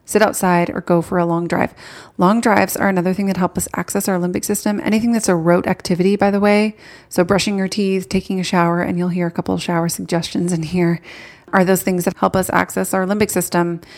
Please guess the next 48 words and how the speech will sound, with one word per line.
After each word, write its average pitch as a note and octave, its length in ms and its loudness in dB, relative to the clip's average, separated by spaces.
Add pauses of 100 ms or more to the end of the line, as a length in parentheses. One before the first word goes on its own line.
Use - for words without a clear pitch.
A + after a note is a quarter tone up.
(220)
which E3 160 -2
is F#3 160 2
the F#3+ 120 -2
part E3+ 260 0
of E3+ 100 -2
our, F3 420 2 (140)
our F3+ 140 2
brain F#3 300 2
that - 100 -4
we're E3 160 0
wanting E3+ 240 2
to - 140 -6
access E3+ 380 -4
when F#3+ 120 -4
we're F3 120 -4
writing. E3+ 480 0 (520)
She - 180 2
says, F#3 320 4
this F#3+ 160 -4
is G3+ 100 -2
still F#3+ 160 2
Monica, F3 400 2
"I F3+ 60 0
have F#3+ 120 0
to F#3 80 -2
shift F#3 280 0
focus G3 540 0
from F#3 160 0
what F3 100 2
I'm F3 140 2
supposed E3 640 0
to G#3+ 60 2
do C4 440 2 (720)
to G3 100 4
something F#3+ 420 0
still, G3 680 4 (480)
and F3 140 2
my G3 100 2
brain F3 260 0
releases." - 800 -4 (680)
Shifting G#3 360 -2
focus F#3 320 -2
from F3+ 120 -4
what F3 120 0
I'm F3 100 -2
supposed F#3 520 -4
to - 60 -4
do B3 360 2